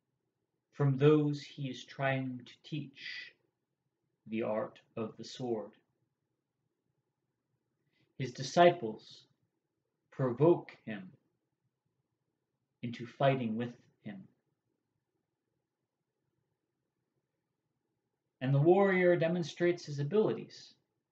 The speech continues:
With just a few blows, he disarms his students, and harmony returns to the place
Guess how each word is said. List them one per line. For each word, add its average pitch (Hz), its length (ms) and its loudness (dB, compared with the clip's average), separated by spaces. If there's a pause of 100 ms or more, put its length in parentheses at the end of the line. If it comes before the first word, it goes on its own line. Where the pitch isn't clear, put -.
(1200)
With 135 100 -10 (120)
just - 360 0
a 143 60 -2
few 180 540 -4
blows, 135 600 0 (880)
he 143 100 -2
disarms 151 540 0
his 147 180 -6
students, 107 640 -8 (1400)
and 120 140 -10
harmony 156 600 2
returns 120 800 -4
to 113 140 -12
the - 60 -20
place - 460 -8